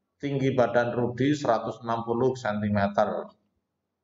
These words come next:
Tinggi atau panjang itu disebut dengan besaran. Seratus enam puluh, biasanya kalau dalam bentuk angka, ini namanya nilai. Ya, angka ini nilai, dapat dipastikan nilai. Yang mengiringi nilai itu namanya satuan, sentimeter,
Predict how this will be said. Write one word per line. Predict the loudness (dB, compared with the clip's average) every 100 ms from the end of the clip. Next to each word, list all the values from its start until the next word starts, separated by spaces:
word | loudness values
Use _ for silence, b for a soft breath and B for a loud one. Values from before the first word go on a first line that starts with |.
| _ _ _ _ _
Tinggi | -8 -2 2 2
atau | 2 2 2
panjang | 0 2 2 0
itu | -4
disebut | -8 -6 -4 -4
dengan | -4 -6
besaran. | -8 -6 -2 2 2 2 -2 -8 -16 _ _ _ _ _ _ _ _ _
Seratus | -6 -4 -4 0
enam | 0
puluh, | 2 4 4 2 2
biasanya | 0 2
kalau | 4 4
dalam | 4 2 2
bentuk | -2 0
angka, | 2 0 2 0 0 -6 -10 -16 _ _ _ _ _ _ _ _ _ -12
ini | -4
namanya | 2 4 4 4
nilai. | 4 6 4 2 -4 -10 _ _ _ _
Ya, | -12 -6 -4 -4
angka | -6 0 2 2
ini | 0 2
nilai, | 2 2 -2 -14 _ -10
dapat | -4 -2
dipastikan | 0 0 -2 -6 -6 -4
nilai. | -6 -8 -10 -16 _ _ _ _ _ _ _ _ _
Yang | -4 -2 0
mengiringi | 2 4 4 2 0 2
nilai | 4 4 4 2 0
itu | 0
namanya | 2 2 2
satuan, | 0 -2 -2 0 0 -2
sentimeter, | -8 -10 -6 0 0 2 -2 -2 -8